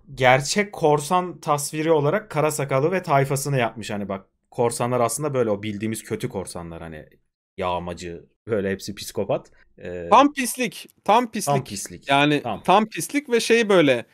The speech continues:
Speaker 2: Shanks'la karşılaştıklarında, eee, Marineford'da orada
Speaker 1: Evet.
Speaker 2: böyle tek tek şeyi gösteriyor.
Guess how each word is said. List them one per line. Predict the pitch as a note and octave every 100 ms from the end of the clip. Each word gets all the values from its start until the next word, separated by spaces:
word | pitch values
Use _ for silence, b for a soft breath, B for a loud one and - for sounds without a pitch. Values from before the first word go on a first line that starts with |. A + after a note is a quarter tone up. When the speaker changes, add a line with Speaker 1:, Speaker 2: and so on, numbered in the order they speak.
| b b _ _ _
Speaker 2:
Shanks'la | - - D#3+ E3+ F3+ G3+ F#3+
karşılaştıklarında, | F#3+ F3 G3 F3 E3+ - F3+ F3 F3 F3 F3 F3 - -
eee, | B2 B2+ B2 A#2+ A#2 A2+
Marineford'da | A#2+ C3 C#3+ C#3 C#3 C3 - G#3+ C#4+ - _ _ _ _ _ _
orada | C#3+ D3 E3
Speaker 1:
Evet. | F3+
Speaker 2:
böyle | F3 F3 G3 F3+ - _ _ _
tek | - G3+ G3
tek | A3 G#3
şeyi | - G3+
gösteriyor. | F#3 F#3 - F3+ C3+ A#2